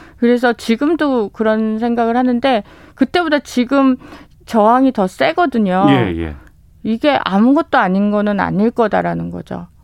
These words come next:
Speaker 2: 아, 그렇게 세가 차이 나고 강경 진압이 들어오고 유혈 참사가 벌어지고는 있지만 미얀마 국민들은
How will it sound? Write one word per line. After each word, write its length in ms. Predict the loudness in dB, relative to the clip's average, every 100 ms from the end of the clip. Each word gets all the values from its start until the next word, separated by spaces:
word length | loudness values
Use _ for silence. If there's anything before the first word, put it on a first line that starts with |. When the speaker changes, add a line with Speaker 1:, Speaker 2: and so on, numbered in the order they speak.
| -16
Speaker 2:
아, 560 | -12 -10 -10 -12 -16 -14
그렇게 320 | -8 -2 -2 -4 -10 -18 -12
세가 300 | -4 -2 -2
차이 280 | -4 0 0
나고 520 | 0 -2 -4 -4 -4
강경 380 | -4 -2 0 0
진압이 420 | 0 -2 -2 -4
들어오고 600 | -6 -6 -6 -6 -6 -8 -10 -20 -20 -8
유혈 500 | -2 0 2 0 -4 -10 -16
참사가 440 | -4 -2 -2 -4
벌어지고는 540 | -4 -2 -2 -2 -2 -2
있지만 520 | -4 -4 -2 -4 -4
미얀마 360 | -2 -2 0 -2
국민들은 640 | -2 -2 -2 -2 -4 -6